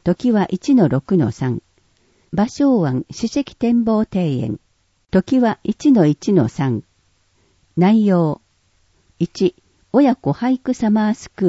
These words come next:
ール。二、ナイトミュージアム。夜の芭蕉記念館探検。対象、定員。一、二、いずれも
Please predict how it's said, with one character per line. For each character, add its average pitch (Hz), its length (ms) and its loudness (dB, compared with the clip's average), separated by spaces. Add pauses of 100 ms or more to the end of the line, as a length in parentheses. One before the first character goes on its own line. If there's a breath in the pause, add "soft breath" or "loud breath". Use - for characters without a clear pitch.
ー 107 40 -2
ル。 101 160 -6 (1160)
二、 185 240 0 (380)
ナ 214 160 0
イ 285 80 0
ト 269 180 0
ミ 247 160 4
ュ 240 60 2
ー 175 60 0
ジ 131 180 -6
ア 120 100 -2
ム。 110 180 -6 (920)
夜 269 260 4
の 160 140 6
芭 151 80 0
蕉 269 320 0
記 - 160 -2
念 233 200 4
館 113 300 -2
探 175 240 -2
検。 135 400 -4 (1120)
対 254 180 2
象、 202 400 -4 (160)
定 170 140 2
員。 151 400 4 (680)
一、 254 480 -4
二、 190 240 4 (200)
い 156 100 -4
ず 208 140 -2
れ 190 140 2
も 160 220 0